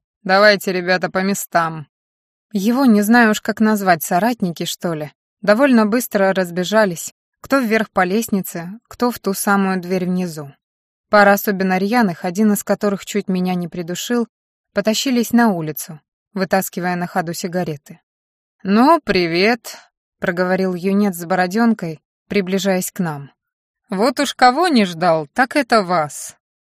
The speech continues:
Я вообще-то в каком только виде не встречала своих знакомых.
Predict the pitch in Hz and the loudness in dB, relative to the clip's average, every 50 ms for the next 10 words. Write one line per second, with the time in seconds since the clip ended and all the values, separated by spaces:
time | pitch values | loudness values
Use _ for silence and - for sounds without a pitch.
0 | _ _ _ - 196 220 220 254 226 - - 269 240 - 226 - - 220 208 - | _ _ _ -2 -2 0 0 -2 -4 -2 -4 -4 -2 -4 -6 -4 -4 -6 -4 -2
1 | - 262 254 240 - 247 240 - - 247 240 220 247 254 208 165 175 170 175 175 | 0 0 0 2 0 -2 -2 -2 -2 -2 -2 0 0 0 0 -2 -4 -6 -6 -8
2 | - - 190 185 - - 208 196 185 185 - - 180 175 175 180 165 185 190 185 | -8 -8 -10 -8 -4 -2 -2 -2 -2 -2 -4 -4 -6 -6 -6 -4 -2 -2 -2 -2
3 | - - 170 156 143 139 - - - | -4 -6 -8 -8 -8 -12 -16 -20 -20